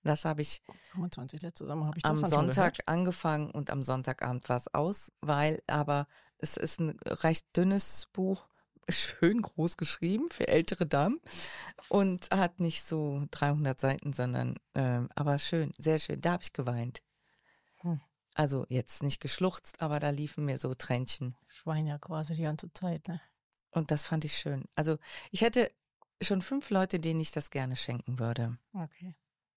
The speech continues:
Speaker 2: Damit die auch
Speaker 1: Aber
Speaker 2: was
Speaker 1: ich
Speaker 2: zu weinen
Speaker 1: verschenke ja
Speaker 2: haben.
Speaker 1: keine Bücher mehr.
Speaker 2: <laughs> Oh, aber ich hab ein Geschenk bekommen. Das ist so schön. Ich kann dir jetzt gleich auch mein Tattoo zeigen, weil ich hab einen Rock an.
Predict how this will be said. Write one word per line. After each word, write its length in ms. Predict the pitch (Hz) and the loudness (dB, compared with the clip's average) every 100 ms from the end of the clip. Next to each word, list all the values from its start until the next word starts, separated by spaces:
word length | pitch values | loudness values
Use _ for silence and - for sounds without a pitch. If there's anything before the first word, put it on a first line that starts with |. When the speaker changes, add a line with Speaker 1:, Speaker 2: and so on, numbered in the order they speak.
| - | -4
Speaker 2:
Damit 240 | 175 147 | -2 0
die 100 | - | -2
auch 120 | 196 | 2
Speaker 1:
Aber 120 | 180 180 | 4 4
Speaker 2:
was 60 | |
Speaker 1:
ich 40 | 175 | 6
Speaker 2:
zu 60 | |
weinen 80 | 170 | 6
Speaker 1:
verschenke 240 | 170 202 | 8 8
ja 60 | 170 | 6
Speaker 2:
haben. 80 | 196 | 6
Speaker 1:
keine 240 | 147 139 | 4 2
Bücher 320 | 135 135 - 120 | 0 -2 0 -2
mehr. 240 | 120 123 _ _ _ - - - | -2 -6 _ _ _ -16 -4 0
Speaker 2:
<laughs> 0 | - 269 - - 285 - - - - - 220 | 2 0 -6 -8 -10 -12 -18 -6 -2 2 6
Oh, 160 | 233 | 6
aber 120 | 202 | 6
ich 120 | 214 226 | 0 -2
hab 100 | - | -2
ein 120 | 175 | -2
Geschenk 280 | 160 170 - | -2 -6 -8
bekommen. 380 | - 180 175 147 _ _ - - - - | -10 -6 -6 -8 _ _ -12 -6 -6 0
Das 300 | - 285 - | 2 2 2
ist 260 | 233 220 - | -4 -4 0
so 220 | 240 311 | 0 0
schön. 1200 | 370 - - 302 330 320 311 294 285 285 277 269 | -2 -2 0 0 2 0 0 -2 -4 -4 -4 -2
Ich 80 | 254 | -2
kann 140 | - 269 | 0 0
dir 80 | |
jetzt 120 | 208 - | 0 -2
gleich 160 | 180 | -4
auch 80 | 220 | -2
mein 120 | 220 | -2
Tattoo 260 | 202 165 359 | -2 -4 -4
zeigen, 280 | - 175 165 | -2 -2 0
weil 60 | 160 | 0
ich 80 | |
hab 100 | 147 | 0
einen 120 | 165 160 | 0 -2
Rock 200 | - - | -6 -6
an. 200 | 165 | -6